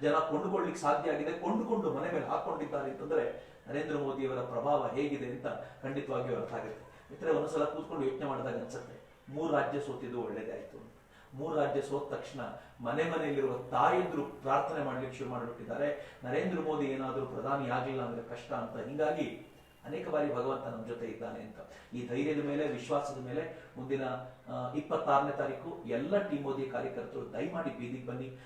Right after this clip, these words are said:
ನಾವೆಲ್ಲರೂ ತಿರಂಗ ರ್ಯಾಲಿ ಮಾಡೋಣ. ಹೇಗ್ ಮಾಡ್ಬೇಕು ಅಂತಂದ್ರೆ ಎಲ್ಲ ಬೈಕ್ ತಗೊಂಡು ಒಂದು ಪಾಯಿಂಟಿಗೆ ಬನ್ನಿ, ಅಲ್ಲಿಂದ ಜೊತೆಯಲ್ಲಿ ಒಂದು ಒಂದೂವರೆ ಕಿಲೋಮೀಟರ್ ಯಾವ್ದಾದ್ರು ಒಂದು ಗ್ರೌಂಡಿಗೆ ಹೋಗಿ, ಸಾಧ್ಯ ಆದ್ರೆ ಅಲ್ಲೊಂದು ಪುಟ್ಟ ಕಾರ್ಯಕ್ರಮ, ಹೇಗಿದ್ರು ಇಪ್ಪತ್ತಾರನೇ ತಾರೀಕು ಆಗಿರೋದ್ರಿಂದ ಬಹಳ ಜನ ತಯಾರಾಗಿರ್ತಾರೆ, ಪುಟ್ಟ ಕಾರ್ಯಕ್ರಮ,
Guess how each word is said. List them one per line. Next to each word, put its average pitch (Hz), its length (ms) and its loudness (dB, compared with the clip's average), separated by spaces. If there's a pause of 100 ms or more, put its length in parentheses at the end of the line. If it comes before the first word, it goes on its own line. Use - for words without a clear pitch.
(100)
ನಾವೆಲ್ಲರೂ 139 320 0
ತಿರಂಗ 147 320 0
ರ್ಯಾಲಿ 135 260 4
ಮಾಡೋಣ. 120 240 0 (300)
ಹೇಗ್ 208 220 6
ಮಾಡ್ಬೇಕು 156 400 4
ಅಂತಂದ್ರೆ - 540 -2 (160)
ಎಲ್ಲ 185 340 4
ಬೈಕ್ - 220 2
ತಗೊಂಡು 156 260 0
ಒಂದು 123 240 -4
ಪಾಯಿಂಟಿಗೆ 135 540 -2
ಬನ್ನಿ, 180 320 -4 (160)
ಅಲ್ಲಿಂದ - 360 4 (420)
ಜೊತೆಯಲ್ಲಿ 190 480 2
ಒಂದು 147 200 2
ಒಂದೂವರೆ 143 420 4
ಕಿಲೋಮೀಟರ್ 135 340 -2
ಯಾವ್ದಾದ್ರು 123 340 0
ಒಂದು 117 540 -6
ಗ್ರೌಂಡಿಗೆ 147 380 2
ಹೋಗಿ, 143 500 -2
ಸಾಧ್ಯ 226 420 6
ಆದ್ರೆ 190 220 8
ಅಲ್ಲೊಂದು 147 280 2
ಪುಟ್ಟ - 240 -4
ಕಾರ್ಯಕ್ರಮ, 131 480 0
ಹೇಗಿದ್ರು 143 360 0
ಇಪ್ಪತ್ತಾರನೇ 135 460 0
ತಾರೀಕು 135 280 2
ಆಗಿರೋದ್ರಿಂದ 120 460 -2 (360)
ಬಹಳ 147 200 10
ಜನ 143 140 2
ತಯಾರಾಗಿರ್ತಾರೆ, - 720 4
ಪುಟ್ಟ - 300 -4
ಕಾರ್ಯಕ್ರಮ, - 420 2